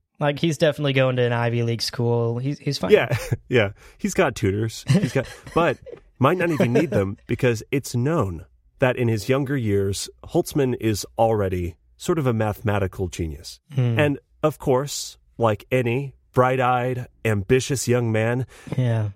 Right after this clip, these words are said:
Speaker 2: he decides that, uh, pod racing is the way to go. No, he actually takes up
Speaker 1: <laughs>
Speaker 2: ornithopter racing, and it goes great for him, and nothing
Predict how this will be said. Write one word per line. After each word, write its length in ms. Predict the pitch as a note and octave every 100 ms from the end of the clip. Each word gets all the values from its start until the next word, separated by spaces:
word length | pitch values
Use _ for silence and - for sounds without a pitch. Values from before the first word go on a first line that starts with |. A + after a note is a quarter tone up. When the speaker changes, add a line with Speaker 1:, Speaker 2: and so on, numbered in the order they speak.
| _
Speaker 2:
he 140 | F#3
decides 540 | G#3 - D#3+ D3 D3 -
that, 280 | B2 B2+
uh, 360 | B2 A#2 A2 G#2+ - - - _ _ _ _ _ _ -
pod 280 | - D#3+ D3
racing 360 | D3 C3+ C3
is 100 | B2
the 60 | A#2
way 100 | G#2
to 80 | F#2+
go. 140 | F2+ -
No, 160 | B2+
he 300 | D#3+ - F#3+
actually 280 | G3+ - F3+
takes 320 | - C3+ B2+ A2+
up 140 | G#2+ -
Speaker 1:
<laughs> 80 | B2+
Speaker 2:
ornithopter 480 | D3+ E3 F#2 -
racing, 420 | F2+ F#2 A2 A#2+ C3 - - - -
and 160 | B2+ C3
it 60 |
goes 200 | C3 C#3 -
great 220 | C3 B2
for 200 | - G#2+
him, 240 | G2+ F#2+ -
and 280 | G#2 G#2 G2 -
nothing 560 | A#2 A2+ A#2 G2+ F#2+